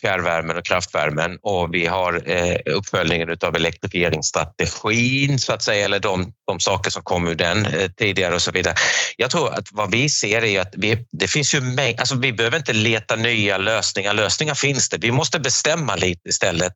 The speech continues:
Vad är det som ska styra utvecklingen och implementeringen, eh, och uppskalningen utav de här lösningarna? Och, eh, där tror jag vi har hamnat i en situation där man, man är lite osäker.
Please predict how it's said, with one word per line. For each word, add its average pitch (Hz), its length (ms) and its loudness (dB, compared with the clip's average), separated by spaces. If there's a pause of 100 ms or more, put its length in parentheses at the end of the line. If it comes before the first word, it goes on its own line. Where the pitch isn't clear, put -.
Vad 123 180 0
är 120 80 2
det 107 80 -2
som 110 140 -2
ska - 160 -2
styra 107 460 2
utvecklingen 110 760 0
och 113 60 2
implementeringen, 98 960 0 (520)
eh, 90 180 0
och 95 420 0
uppskalningen 113 640 0
utav 131 180 0
de 120 120 0
här 107 140 0
lösningarna? 85 760 0 (360)
Och, 107 260 2 (140)
eh, 104 180 0 (100)
där 139 160 0
tror 165 140 0
jag 131 60 0
vi 117 60 2
har 110 80 0
hamnat 110 300 -2
i - 20 0
en 95 60 2
situation 101 720 0
där 90 300 0 (520)
man, 123 200 0
man 123 160 0
är 110 100 2
lite 92 240 -2
osäker. 107 640 0